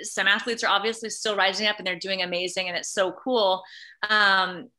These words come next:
but I, I do feel bad 'cause there's just that, that specialness, that having everybody there watching you and cheering you on and your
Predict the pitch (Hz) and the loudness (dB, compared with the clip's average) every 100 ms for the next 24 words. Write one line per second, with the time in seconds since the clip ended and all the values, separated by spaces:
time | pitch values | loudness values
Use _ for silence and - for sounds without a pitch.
0 | 214 208 220 220 226 220 247 - 214 185 | -6 2 4 4 2 2 -2 0 0 2
1 | 175 165 190 208 202 - 196 202 185 175 | 2 2 -2 -4 -4 -4 -2 0 2 0
2 | - - 190 - - 220 285 220 165 160 | -2 -2 -2 -4 -2 0 2 0 -2 -6
3 | 170 175 190 196 202 185 190 185 180 170 | -6 -6 -2 -2 0 0 2 2 2 0
4 | 160 160 190 190 180 175 170 160 - 202 | 2 0 0 -4 -2 0 0 0 -4 -2
5 | 185 180 170 170 165 156 | -2 0 0 0 -2 -10